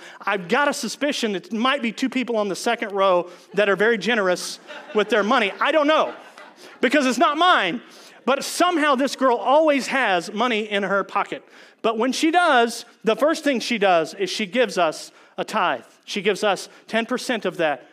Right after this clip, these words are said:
And somehow she always has money. I can't explain that. I don't know how it works.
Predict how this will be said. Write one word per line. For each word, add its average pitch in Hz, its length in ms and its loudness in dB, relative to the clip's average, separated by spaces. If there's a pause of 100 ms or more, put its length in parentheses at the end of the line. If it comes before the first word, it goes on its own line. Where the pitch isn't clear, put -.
(440)
And 208 160 -2
somehow 269 800 0 (160)
she 247 260 -4
always 226 260 2
has 208 220 0
money. 220 260 -2 (2000)
I 175 100 -2
can't 190 180 -2
explain 180 400 -2
that. 175 240 -2 (280)
I 147 80 -2
don't 165 100 -2
know 214 80 -4
how 208 220 0
it 214 40 -6
works. - 520 -4